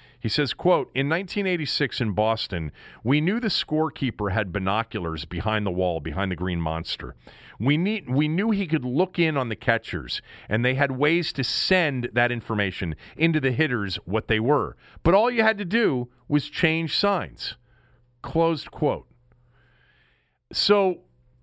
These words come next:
I think this story is really fascinating. We, we've talked a lot about it. Not, you know, we, uh, we've talked about it. I wonder whether or not you believe there are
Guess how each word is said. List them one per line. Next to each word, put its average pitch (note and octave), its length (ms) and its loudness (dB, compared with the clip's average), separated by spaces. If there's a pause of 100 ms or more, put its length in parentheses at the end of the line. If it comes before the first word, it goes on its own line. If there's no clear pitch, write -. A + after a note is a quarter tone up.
(580)
I C4+ 160 6
think A#3+ 260 -2
this F#3 160 2
story D3 340 2
is A2 120 -4
really B2+ 240 0
fascinating. C3 640 0
We, C4 160 0
we've A3 200 -2
talked E3+ 400 2
a B2+ 60 4
lot A#2 240 2
about A2 300 2
it. A2+ 120 -2
Not, A3 220 2 (220)
you F#3+ 100 2
know, C3 160 2
we, C3 400 -4
uh, C3+ 60 0 (360)
we've G3+ 140 0
talked G3 240 4
about E2 240 -4
it. - 100 -16 (960)
I C4 460 4 (260)
wonder C#3+ 800 0
whether C3+ 380 2
or C#3 40 0
not B2 380 0
you A#2+ 380 -2
believe G#2+ 760 0
there A2 160 2
are A#2+ 180 0